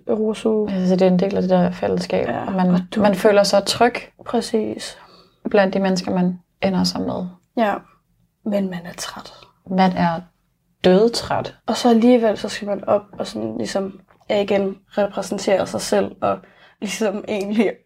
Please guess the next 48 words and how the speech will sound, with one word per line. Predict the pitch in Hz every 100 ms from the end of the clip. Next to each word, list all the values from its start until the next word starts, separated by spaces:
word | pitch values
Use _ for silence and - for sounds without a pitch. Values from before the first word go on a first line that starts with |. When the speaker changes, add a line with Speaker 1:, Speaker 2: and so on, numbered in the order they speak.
| _ _
Speaker 1:
det | - -
lyder | 202 160
forkert, | - - 196 -
men | 190
man | 190 190
skal | -
overbevise | 220 220 220 226 208 196 180 190 175
om, | 196 196
at | 190
man | 180
er | 175
en |
sej | 196 208 185
person. | 220 220 226 247 -
Speaker 2:
"Hej, | 294 311 427 214 151 -
du | 208
skal | - 240
være | 226
venner | 262 285
med | 302
mig." | 311 370 453 440
Speaker 1:
<laughs> | 311 -
Ja, | 208
lige | 349 330
præcis. | 339 302 302 339 - _ _ - -
Du | 285
synes, | 285 262 277
jeg | 240
er | 254
sej, | 240 196 -
ikke? | 320 330 _ - - 392
<laughs> | 370 - 339
Speaker 2:
Jeg | 233
tror | - 269 233 208
også, | 202 - _ _ -
torsdag | - 254 233 220
har | 196
været | 185
den | 180
dag, | 175
der | 175
var | 170
hårdest | 175 175 180 180
for |
mig. | 170 156 151 165 _ _
Speaker 1:
Og | -
Speaker 2:
Det |
er | -